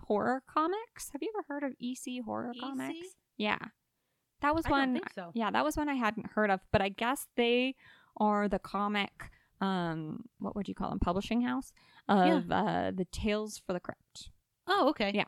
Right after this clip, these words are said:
Speaker 1: So he really liked
Speaker 2: Which he
Speaker 1: Tales for the
Speaker 2: worked
Speaker 1: Crypt.
Speaker 2: on with Romero.
Speaker 1: Exactly. Exactly. So he was re-, he was consuming a lot of that at the time.
Speaker 2: Yeah.
Speaker 1: He was writing stories for his friends. So this is kind of, you know, he, he, he's starting hi-,
Speaker 2: Mm-hmm.
Speaker 1: his kind of,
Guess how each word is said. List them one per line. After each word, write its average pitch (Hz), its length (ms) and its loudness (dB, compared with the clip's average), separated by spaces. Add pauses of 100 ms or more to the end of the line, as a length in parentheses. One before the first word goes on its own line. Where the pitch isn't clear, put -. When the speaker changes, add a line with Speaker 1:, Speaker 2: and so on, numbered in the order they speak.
(180)
Speaker 1:
So 220 160 6
he 240 200 6
really 226 260 4
liked 202 100 -2
Speaker 2:
Which 277 120 -6
he 214 60 0
Speaker 1:
Tales 185 120 2
for 262 60 -4
the - 40 -6
Speaker 2:
worked - 60 -8
Speaker 1:
Crypt. 233 120 -2
Speaker 2:
on 214 240 -6 (260)
with 196 120 -14 (100)
Romero. 277 220 -20 (220)
Speaker 1:
Exactly. 220 640 2
Exactly. 233 560 0 (320)
So 226 420 8
he 277 180 2
was 269 200 2
re-, 233 300 0
he 220 140 -4
was 202 120 2
consuming 269 440 2
a 254 60 4
lot 214 180 4
of 190 80 0
that 185 200 0
at 185 120 -2
the 185 80 -4
time. 185 400 -2
Speaker 2:
Yeah. 185 100 2
Speaker 1:
He 170 40 -6
was 170 180 -6
writing 208 280 0
stories 185 400 -6
for 170 220 -8
his 170 140 -10
friends. 170 600 -4
So 180 140 0
this 202 200 0
is 202 120 -2
kind 180 260 0
of, 165 100 -6
you 165 100 -4
know, 160 240 0
he, 175 360 -4
he, 180 340 -4
he's 220 180 0
starting - 760 0 (140)
hi-, 214 100 0
Speaker 2:
Mm-hmm. 180 220 2
Speaker 1:
his 185 220 0
kind 170 260 -2
of, 165 140 -4